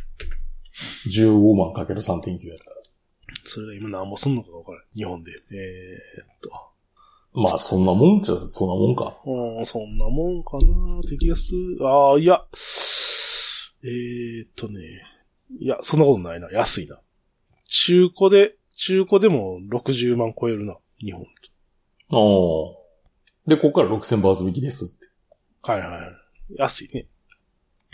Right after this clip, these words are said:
Speaker 1: 安いやろ。
Speaker 2: さ、まあ、安いかもしれんけど、まあね、そう、持って帰ったりとかできん可能性が高いから。
Speaker 1: いや、
Speaker 2: 日本帰るってなった時にね。
Speaker 1: あの、あれやで。あ、日本に帰る、帰るとなったら。
Speaker 2: ああ、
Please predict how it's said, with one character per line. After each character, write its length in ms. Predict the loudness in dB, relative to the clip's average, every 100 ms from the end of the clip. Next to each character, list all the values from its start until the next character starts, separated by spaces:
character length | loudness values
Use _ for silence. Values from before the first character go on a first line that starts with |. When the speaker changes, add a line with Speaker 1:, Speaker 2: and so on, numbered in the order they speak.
| _ _ _ _ _ _
Speaker 1:
安 280 | 0 0 0
い 40 | -10
や 80 |
ろ。 100 | -18 -8
Speaker 2:
さ、 100 | 0
ま 120 | 0
あ、 80 | 0 -8 -16 -14 0
安 380 | 0 2 0
い 80 | 0
か 120 | -2
も 60 | -10
し 120 | -12
れ 80 | -12
ん 40 |
け 60 | -14
ど、 140 | -14
ま 220 | -10 -10 -8
あ 40 |
ね、 240 | -6 -6 -10
そ 120 | -14
う、 100 | -14
持 320 | -14 -12 -6 -6
っ 40 |
て 160 | 0 2
帰 120 | 4
っ 140 | 2
た 80 | 0
り 80 | -12
と 60 | -16
か 60 |
で 120 | -18
き 120 | -18 -18
ん 40 |
可 100 | -18
能 80 | -18
性 80 | -18
が 60 |
高 160 | -18 -20
い 60 | -20
か 80 |
ら。 160 | -20 -20 _ _ _ _ _ _ _ 2
Speaker 1:
い 80 |
や、 120 | 2 2
Speaker 2:
日 100 | -2
本 260 | 0 4
帰 60 | 4
る 100 | 2
っ 20 |
て 60 | -2
な 40 | -8
っ 20 |
た 60 | -12
時 80 |
に 180 | -18 -14
ね。 140 | -14 -14 -8
Speaker 1:
あ 140 | 0 4
の、 0 |
あ 0 |
れ 80 | 6
や 60 | 4
で。 0 |
あ、 0 |
日 80 | 2
本 160 | 2 4
に 320 | 2 -2 -10
帰 200 | 0 2
る、 80 | 2
帰 60 | 2
る 80 | -2
と 100 | -4
な 200 | -8 -4
っ 20 |
た 80 | -4
ら。 60 |
Speaker 2:
あ 320 | -2 -6
あ、 40 | -8